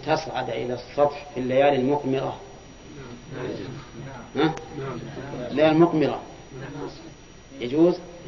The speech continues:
طيب، يشاهدها القمر. نعم. ي-، يقول العامة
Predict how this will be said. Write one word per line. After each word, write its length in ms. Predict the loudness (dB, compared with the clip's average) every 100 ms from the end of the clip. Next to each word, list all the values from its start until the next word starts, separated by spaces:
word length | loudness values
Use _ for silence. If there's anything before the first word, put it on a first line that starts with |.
| -10 -10 -12 -8 4
طيب، 220 | 8 8
يشاهدها 480 | 6 6 6 6 4
القمر. 360 | 2 -2 -4 -6 -14 -18 -18 -18 -18 -18 -18 -16 -14 -12 -10 -8 -8 -6 -8 -8 -12 -12 -4 0 0 -2 -8 -2
نعم. 240 | 0 0 -2 -12 -16 -16 -14 -14 -14 -16 -16 -14 -14 -16 -18 -8 -2
ي-، 40 |
يقول 540 | 0 2 4 8 10
العامة 500 | 10 8 6 6 4